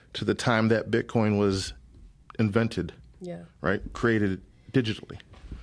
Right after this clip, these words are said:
Speaker 2: So that's kinda crazy because my next thought is like, wow, now I see why this could take down the banks and, like,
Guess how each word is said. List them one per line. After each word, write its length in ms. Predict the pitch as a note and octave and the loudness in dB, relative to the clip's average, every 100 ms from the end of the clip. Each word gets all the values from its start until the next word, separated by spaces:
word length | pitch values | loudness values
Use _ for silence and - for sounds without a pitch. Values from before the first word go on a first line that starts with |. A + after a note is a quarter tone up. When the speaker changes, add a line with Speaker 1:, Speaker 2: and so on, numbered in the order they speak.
| - | -20
Speaker 2:
So 460 | - - A#3+ G#3 G3 | -20 -10 -4 -4 -4
that's 200 | G#3 B3 | -8 -14
kinda 240 | C#4 B3+ | -10 -10
crazy 400 | G3+ F#3 F#3 G#3+ | -8 -8 -8 -8
because 600 | G#3+ - F#3+ F#3+ F#3+ F#3 | -10 -10 -10 -6 -6 -8
my 200 | G3 F#3+ | -10 -6
next 300 | F#3+ G3 - | -6 -8 -12
thought 280 | - G3 F#3+ | -8 -6 -6
is 180 | F3+ F3+ | -10 -8
like, 360 | F#3 F3 F3 - - _ - - _ | -6 -6 -8 -16 -20 _ -20 -20 _
wow, 340 | F3 F#3 C#3+ - | -10 -8 -8 -12
now 260 | F3 F#3 F#3 | -12 -10 -8
I 80 | F#3+ | -8
see 320 | - G#3 G3 | -8 -6 -6
why 680 | F3+ E3+ E3+ E3 E3 E3 E3+ - - - - - | -6 -6 -6 -6 -6 -8 -12 -20 -20 -20 -20 -18
this 460 | E3+ E3+ E3 - - | -10 -10 -10 -20 -16
could 260 | - E3 - - - - - _ | -12 -12 -12 -18 -18 -20 -20 _
take 400 | - F#3+ F#3 - F3 | -12 -8 -8 -10 -10
down 400 | E3+ E3 E3 D#3+ D#3+ | -6 -6 -6 -8 -10
the 60 | E3 | -12
banks 480 | D#3+ - - - - - _ - | -14 -16 -20 -20 -20 -20 _ -12
and, 160 | E3+ F3 | -8 -8
like, 220 | D#3 | -8